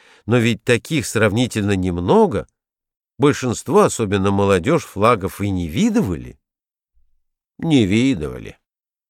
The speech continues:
Им и видеть не нужно. У них есть разговор». «Какой такой разговор?» «Обыкновенный разговор.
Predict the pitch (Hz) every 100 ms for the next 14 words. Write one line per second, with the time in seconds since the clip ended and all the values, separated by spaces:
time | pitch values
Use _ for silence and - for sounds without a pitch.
0 | _ _ _ _ _ _ - 190 196 139
1 | 104 160 156 151 - 143 139 143 120 87
2 | 95 73 - _ _ _ 110 147 226 214
3 | - 151 190 - - - - _ _ _
4 | _ - 131 113 98 80 95 135 151 110
5 | - _ _ _ _ _ _ _ _ _
6 | _ _ _ _ _ _ _ _ - 165
7 | - 76 - 82 - 87 78 _ _ _
8 | _ 104 92 82 87 85 73 64 67 _
9 | _ _ _ _ _ _ _ - 85 107
10 | 92 87 69 80 104 135 156 151 131 110
11 | 143 131 135 131